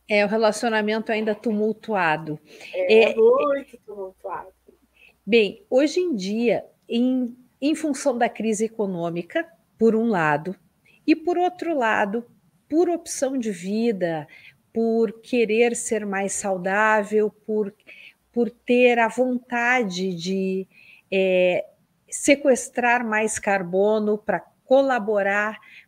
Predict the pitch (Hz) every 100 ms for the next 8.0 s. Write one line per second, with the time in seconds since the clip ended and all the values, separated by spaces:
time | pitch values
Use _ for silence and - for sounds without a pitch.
0 | _ - 190 185 175 165 156 165 _ _
1 | _ _ _ _ 180 170 160 - _ -
2 | 269 - 214 220 214 214 208 254 330 330
3 | 277 175 233 254 - 202 180 190 185 185
4 | 185 202 196 180 185 190 180 190 196 196
5 | - 196 180 180 190 - 196 254 262 262
6 | 254 226 - 247 262 254 - - 214 208
7 | 185 165 - - _ _ - 214 220